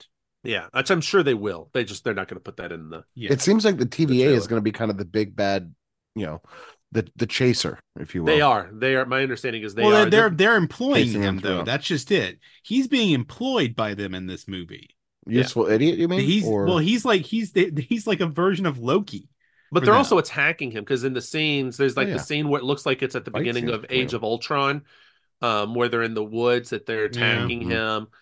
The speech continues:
Speaker 1: Um, they're definitely
Speaker 2: Maybe he makes
Speaker 1: attacking
Speaker 2: them chase him.
Speaker 1: But yeah,
Speaker 3: That's
Speaker 1: there's,
Speaker 3: what I'm
Speaker 1: there's
Speaker 3: thinking
Speaker 1: definitely
Speaker 3: for time.
Speaker 1: some attacking and him helping in, um,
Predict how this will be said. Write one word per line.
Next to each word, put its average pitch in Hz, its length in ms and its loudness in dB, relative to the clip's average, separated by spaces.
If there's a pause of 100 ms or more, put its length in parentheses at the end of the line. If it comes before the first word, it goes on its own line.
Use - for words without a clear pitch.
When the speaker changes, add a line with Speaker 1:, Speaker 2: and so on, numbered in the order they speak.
(320)
Speaker 1:
Um, 120 220 -2
they're 135 160 4
definitely 147 600 2
Speaker 2:
Maybe 190 220 4
he 214 80 4
makes 208 220 2
Speaker 1:
attacking 165 120 0
Speaker 2:
them - 60 0
chase 127 600 -4 (220)
him. 101 280 -10
Speaker 1:
But 147 220 -10
yeah, 95 420 -6
Speaker 3:
That's 139 120 4
Speaker 1:
there's, 139 120 6
Speaker 3:
what 123 60 2
I'm 107 60 4
Speaker 1:
there's 120 120 4
Speaker 3:
thinking 104 140 4
Speaker 1:
definitely 247 200 -4
Speaker 3:
for - 80 -6
time. 98 80 0
Speaker 1:
some 160 240 0
attacking 151 720 -4 (160)
and 147 520 2
him 143 220 -4
helping 135 500 0
in, 135 400 -2
um, 120 300 -2